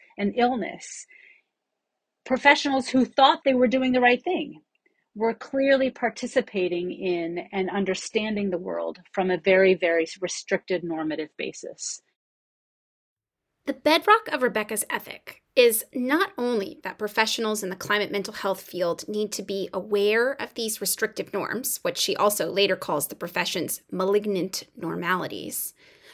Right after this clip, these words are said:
Speaker 2: but also that professionals need to actively speak out to counteract those malignant normalities. She gets this ethic and this concept from the writings of the psychiatrist and outspoken anti-nuclear activist,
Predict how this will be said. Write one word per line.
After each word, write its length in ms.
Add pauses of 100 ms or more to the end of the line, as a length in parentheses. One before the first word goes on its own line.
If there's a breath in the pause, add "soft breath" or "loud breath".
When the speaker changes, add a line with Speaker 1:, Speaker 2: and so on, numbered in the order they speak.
(100)
Speaker 2:
but 200
also 680
that 200
professionals 640
need 200
to 320
actively 560
speak 320
out 160
to 80
counteract 800
those 240
malignant 360
normalities. 720 (1080 loud breath)
She 200
gets 240
this 240
ethic 420 (360)
and 100
this 140
concept 720 (340 soft breath)
from 220
the 80
writings 440
of 120
the 80
psychiatrist 800
and 160
outspoken 640
anti-nuclear 720
activist, 600